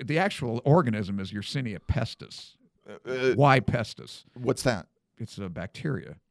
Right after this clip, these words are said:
Speaker 1: that's the fleas were
Speaker 2: So it gets
Speaker 1: infected
Speaker 2: into
Speaker 1: with.
Speaker 2: your system.
Speaker 1: Well, it's an infection.
Speaker 2: And it creates
Speaker 1: From the
Speaker 2: infectious
Speaker 1: bites
Speaker 2: ha-
Speaker 1: of the mosquitoes. From the
Speaker 2: infectious
Speaker 1: stings.
Speaker 2: havoc
Speaker 1: Yeah.
Speaker 2: in, in, in the
Speaker 1: Bulla.
Speaker 2: human body.
Speaker 1: You get these bulla. That's why they call it bubonic.
Speaker 2: And your
Speaker 1: Black.
Speaker 2: body, body doesn't have the means to fight this type
Speaker 1: No,
Speaker 2: of infection
Speaker 1: it's
Speaker 2: off.
Speaker 1: not that infected, no.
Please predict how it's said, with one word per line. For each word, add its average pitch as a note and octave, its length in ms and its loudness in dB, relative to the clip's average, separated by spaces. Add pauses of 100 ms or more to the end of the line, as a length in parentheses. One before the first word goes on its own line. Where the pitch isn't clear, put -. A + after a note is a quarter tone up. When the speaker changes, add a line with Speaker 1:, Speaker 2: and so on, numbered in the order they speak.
(480)
Speaker 1:
that's - 320 -14 (140)
the G2+ 80 -10
fleas A#2+ 480 0
were G#2 60 -4
Speaker 2:
So C3+ 140 8
it B2 80 4
gets D#3 260 4
Speaker 1:
infected C#3+ 60 8
Speaker 2:
into C3+ 220 4
Speaker 1:
with. B2 80 4
Speaker 2:
your B2+ 200 4
system. - 520 -4
Speaker 1:
Well, A#3+ 200 4
it's E3 100 -2
an F3+ 80 2
infection. B2 560 -4 (180)
Speaker 2:
And C#3 140 2
it - 60 -4
creates A#2+ 340 0
Speaker 1:
From - 60 -20 (160)
the C3+ 80 -6
Speaker 2:
infectious C3+ 340 6
Speaker 1:
bites C3+ 280 8
Speaker 2:
ha- C#3 40 6
Speaker 1:
of B2 60 4
the A#2 220 2
mosquitoes. G#2+ 640 0
From A#2 100 0
the B2 60 4
Speaker 2:
infectious B2+ 460 6
Speaker 1:
stings. - 40 0
Speaker 2:
havoc G2+ 360 -2 (220)
Speaker 1:
Yeah. F#3 320 2
Speaker 2:
in, A#2+ 180 0
in, A2 300 -2
in A2 220 -2
the G#2+ 40 -4
Speaker 1:
Bulla. G#3 160 10
Speaker 2:
human A#2+ 200 2
body. G#2 200 2
Speaker 1:
You F2+ 40 -2 (100)
get - 40 -8
these A#2 140 -4
bulla. A2+ 380 4
That's A2+ 180 -4
why G#2+ 140 -2
they G#2+ 60 -4
call A2+ 160 -4
it F#2 80 -8
bubonic. G#2 420 -6
Speaker 2:
And A#2+ 160 2
your B2 80 6
Speaker 1:
Black. D3 120 10
Speaker 2:
body, B2+ 300 6 (500)
body B2 380 4
doesn't G#2+ 240 -4
have A2 160 -2
the G#2+ 80 -8
means G#2+ 320 -8
to A2 80 -4
fight G#2+ 320 -8
this A2 200 -4
type G#2+ 180 2
Speaker 1:
No, F#3+ 80 6
Speaker 2:
of - 80 -2
infection G2+ 480 -2
Speaker 1:
it's G2 100 0
Speaker 2:
off. A2+ 60 2
Speaker 1:
not A2 100 -2
that G2 160 -2
infected, E2+ 380 -10
no. G2+ 180 -8